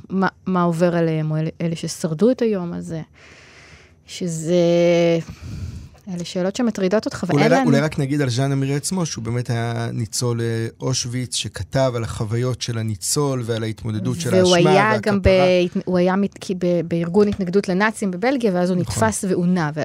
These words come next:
Speaker 1: זה
Speaker 2: נכון.
Speaker 1: הוא כתב את מעבר לאשמה ולכפרה.
Speaker 2: מהמם.
Speaker 1: וה-, הרצ-, הרצון הזה להבין, כאילו, אוקיי, אז נג-,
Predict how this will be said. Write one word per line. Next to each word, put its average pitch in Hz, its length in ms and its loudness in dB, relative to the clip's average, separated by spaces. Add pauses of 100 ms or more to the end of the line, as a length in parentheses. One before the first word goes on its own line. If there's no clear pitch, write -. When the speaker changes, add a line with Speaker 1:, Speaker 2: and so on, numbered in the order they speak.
Speaker 1:
זה 190 180 0
Speaker 2:
נכון. - 20 4
Speaker 1:
הוא 233 80 2
כתב 202 240 0
את 190 100 -8
מעבר 190 280 0
לאשמה 175 340 -4
ולכפרה. - 520 -8 (100)
Speaker 2:
מהמם. 117 120 -4 (720)
Speaker 1:
וה-, 165 720 0 (1000)
הרצ-, 180 320 -8
הרצון 190 460 0
הזה 262 180 2
להבין, 202 460 4
כאילו, 208 580 0 (800)
אוקיי, 185 360 2
אז 165 260 -6
נג-, 190 160 -6